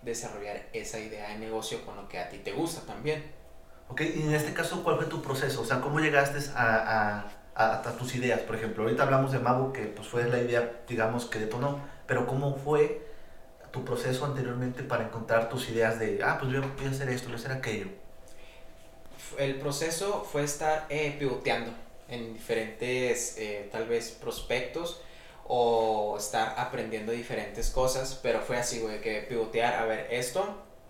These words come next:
Speaker 1: vamos a aprender un poquito de marketing de campañas políticas, bueno, no funcionó, pero vamos a pivotear, eh, ir a los eventos, a ver qué tal, vamos a pivotear a conocer a otra empresa.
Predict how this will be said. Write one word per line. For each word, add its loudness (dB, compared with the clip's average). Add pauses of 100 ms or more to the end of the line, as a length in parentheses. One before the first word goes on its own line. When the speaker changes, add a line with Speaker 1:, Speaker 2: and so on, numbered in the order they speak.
(280)
Speaker 1:
vamos -4
a -2
aprender -2
un -2
poquito -6
de 0
marketing -2
de -2
campañas -8
políticas, -2 (380)
bueno, 0 (280)
no -2
funcionó, 0
pero 2
vamos 0
a -8
pivotear, -2
eh, 2
ir -4
a 0
los -2
eventos, 0
a -2
ver -2
qué -8
tal, 0
vamos -2
a -8
pivotear -4
a 0
conocer -6
a 0
otra -4
empresa. 2